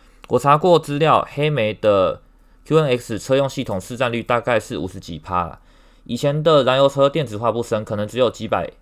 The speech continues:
几十、几百个节点，以后的电动车可能会发展成成千上万个节点。这个时候相容性强、资讯安全防护好的黑莓系统就是传统车商的好选择。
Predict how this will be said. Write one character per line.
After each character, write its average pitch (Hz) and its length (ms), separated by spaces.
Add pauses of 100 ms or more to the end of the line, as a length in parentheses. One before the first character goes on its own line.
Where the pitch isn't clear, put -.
(180)
几 107 160
十、 110 220
几 113 160
百 110 140
个 90 180
节 92 260
点， 92 240 (280)
以 117 100
后 160 100
的 151 80
电 147 160
动 139 160
车 123 300 (240)
可 101 140
能 98 120
会 139 160
发 127 200
展 95 180
成 90 300 (180)
成 98 180
千 120 240
上 120 240
万 110 140
个 90 80
节 87 220
点。 87 180 (340)
这 190 120
个 147 80
时 131 160
候 151 260
相 151 160
容 123 140
性 127 180
强、 92 340 (120)
资 139 160
讯 147 160
安 135 100
全 113 180
防 104 160
护 117 120
好 98 120
的 87 80
黑 117 140
莓 104 140
系 107 160
统 90 200 (540)
就 156 180
是 131 380
传 120 240
统 113 140
车 107 180
商 107 180
的 101 60
好 90 240
选 82 240
择。 - 240